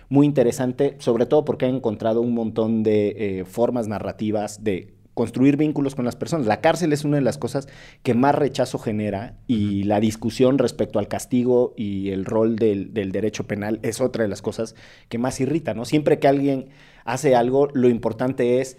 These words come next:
Speaker 1: bueno, ¿se le va a castigar sí o no? ¿No? Ese es el, esa es la noción de Estado de Derecho, y la verdad es que son reflexiones que nos tendremos que cuestionar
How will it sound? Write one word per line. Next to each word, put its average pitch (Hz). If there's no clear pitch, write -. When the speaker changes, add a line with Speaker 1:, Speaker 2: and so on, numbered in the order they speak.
Speaker 1:
bueno, 131
¿se 120
le 117
va 160
a 175
castigar 135
sí 147
o 117
no? 90
¿No? 120
Ese 123
es -
el, 110
esa 143
es 143
la 123
noción 120
de 120
Estado 120
de 110
Derecho, 123
y 127
la 113
verdad 120
es 135
que -
son 151
reflexiones 127
que 113
nos 98
tendremos 104
que 101
cuestionar 101